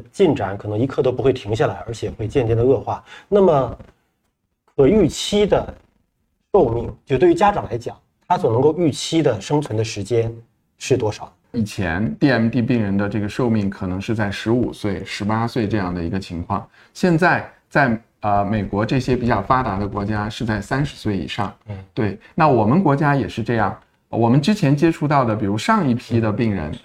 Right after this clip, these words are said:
Speaker 1: 嗯。
Speaker 2: 啊，像我们接触到的一些家庭，
Speaker 1: 嗯。
Speaker 2: 他们的这个兄弟姐妹这一阶段，啊，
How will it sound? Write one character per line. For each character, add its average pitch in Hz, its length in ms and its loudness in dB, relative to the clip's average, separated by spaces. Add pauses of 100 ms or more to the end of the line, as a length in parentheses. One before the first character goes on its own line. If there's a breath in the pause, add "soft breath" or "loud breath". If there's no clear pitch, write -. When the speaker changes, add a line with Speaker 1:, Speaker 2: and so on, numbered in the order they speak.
Speaker 1:
嗯。 104 80 -2
Speaker 2:
啊， 101 140 0
像 131 200 0
我 98 80 -2
们 101 100 -2
接 135 140 0
触 139 120 -2
到 131 160 2
的 120 80 0
一 117 80 0
些 120 160 -2
家 135 220 0
庭， 92 300 -6 (140)
Speaker 1:
嗯。 101 220 -10
Speaker 2:
他 143 200 2
们 120 200 2
的 127 140 4
这 131 200 0
个 113 160 0
兄 175 200 2
弟 180 120 4
姐 110 180 0
妹 135 320 2
这 127 140 0
一 107 200 2 (340)
阶 120 200 2
段， 113 340 0 (120)
啊， 101 460 0